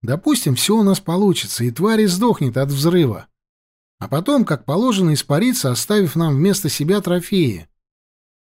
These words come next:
Но можно ли будет потом воспользоваться этим туннелем? Проложен он просто в сырой земле,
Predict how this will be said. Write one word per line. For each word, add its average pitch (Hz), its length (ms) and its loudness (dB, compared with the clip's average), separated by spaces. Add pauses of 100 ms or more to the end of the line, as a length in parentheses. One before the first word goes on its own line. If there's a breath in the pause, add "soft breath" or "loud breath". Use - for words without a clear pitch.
Но 120 140 0
можно 202 300 2
ли 185 140 4
будет 180 360 0
потом 170 380 0
воспользоваться 135 840 -2
этим 120 240 0
туннелем? 143 540 0 (760)
Проложен 214 520 2
он 180 120 2
просто 185 360 -2
в - 60 -6
сырой 180 320 0
земле, 160 540 2